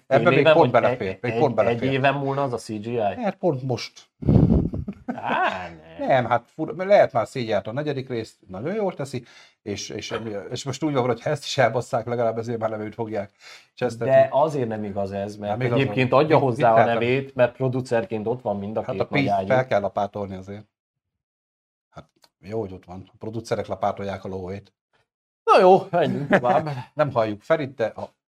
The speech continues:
Speaker 1: kicsit hallg, de utána már megcsináltuk.
Speaker 2: Megadom a
Speaker 1: Pacák a hang.
Speaker 2: számát, Tomi, ha gondolod, hívta.
Speaker 1: <laughs> Nem, ugye is ismerik egymást.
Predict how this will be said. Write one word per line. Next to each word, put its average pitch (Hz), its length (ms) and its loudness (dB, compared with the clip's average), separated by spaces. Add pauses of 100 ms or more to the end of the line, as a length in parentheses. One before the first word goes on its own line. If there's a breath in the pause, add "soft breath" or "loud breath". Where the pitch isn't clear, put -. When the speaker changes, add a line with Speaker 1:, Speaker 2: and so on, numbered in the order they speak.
(340)
Speaker 1:
kicsit - 260 -8
hallg, 147 240 6
de 127 80 0
utána 104 300 0
már 101 120 -6
megcsináltuk. 143 420 0
Speaker 2:
Megadom 196 260 4
a 156 40 6
Speaker 1:
Pacák 156 200 4
a 160 40 6
hang. 156 100 4
Speaker 2:
számát, 131 160 0
Tomi, 143 180 -2
ha 120 120 0
gondolod, 120 420 -2
hívta. 110 400 -12 (280)
Speaker 1:
<laughs> 151 320 -6
Nem, 135 220 -6
ugye 127 120 -6
is 117 120 -6
ismerik 117 340 -10
egymást. 113 300 -12